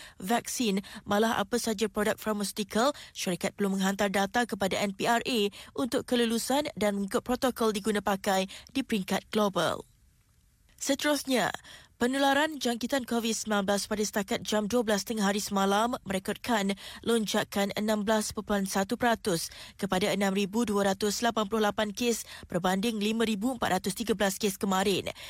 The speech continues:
Ketua Pengarah Kesihatan Tan Sri Doktor Hisham Abdullah berkata, peningkatan itu menjadikan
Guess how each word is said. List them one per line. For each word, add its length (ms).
Ketua 240
Pengarah 320
Kesihatan 480
Tan 160
Sri 240
Doktor 240
Hisham 400
Abdullah 320
berkata, 560
peningkatan 400
itu 240
menjadikan 640